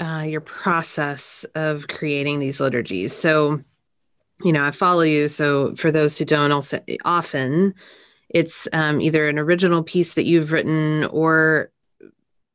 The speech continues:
something from our sacred scripture text, um, that then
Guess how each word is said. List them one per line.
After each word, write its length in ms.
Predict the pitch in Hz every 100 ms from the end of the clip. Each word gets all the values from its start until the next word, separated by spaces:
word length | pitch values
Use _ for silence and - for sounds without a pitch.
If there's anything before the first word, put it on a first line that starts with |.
| _
something 380 | - 175 165 160
from 120 | 156
our 120 | 151
sacred 380 | 160 160 156 143
scripture 580 | - 151 - 131 147 165 _ _
text, 580 | - 120 143 - - - - - - _ -
um, 420 | 160 151 151 -
that 280 | 160 - 156
then 640 | 165 160 160 156 151 143